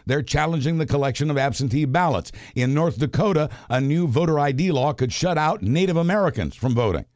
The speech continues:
In the Obama era, the federal government would swoop in to protect voting rights. In the Trump era, the government's doing what it can to support these state-level voter suppression moves. One order from Jeff Sessions' Justice Department required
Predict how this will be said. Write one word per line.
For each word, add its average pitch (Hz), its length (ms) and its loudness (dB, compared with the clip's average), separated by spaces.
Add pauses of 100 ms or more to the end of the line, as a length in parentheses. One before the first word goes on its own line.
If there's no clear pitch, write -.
(600)
In 139 160 2
the 160 100 2
Obama 160 540 2
era, 127 280 0
the 127 100 -2
federal 170 400 0
government 123 400 0
would 113 160 -2
swoop 160 360 -2
in 160 240 0
to 147 120 0
protect 143 640 -2
voting 117 400 0
rights. 139 460 0 (260)
In 120 140 -2
the 127 80 0
Trump 175 340 0
era, 160 340 2 (240)
the 123 120 0
government's 160 440 0
doing 151 300 2
what 143 140 2
it 143 120 -6
can 147 320 0 (220)
to 147 160 0
support 156 720 -2 (300)
these 117 260 -2
state-level 135 720 0
voter 131 340 0
suppression 110 640 -2
moves. 95 460 -2 (760)
One 147 260 0
order 160 220 2
from 120 160 -2
Jeff 107 220 0
Sessions' 127 400 -2
Justice 135 340 -2
Department 143 400 -2
required 131 440 0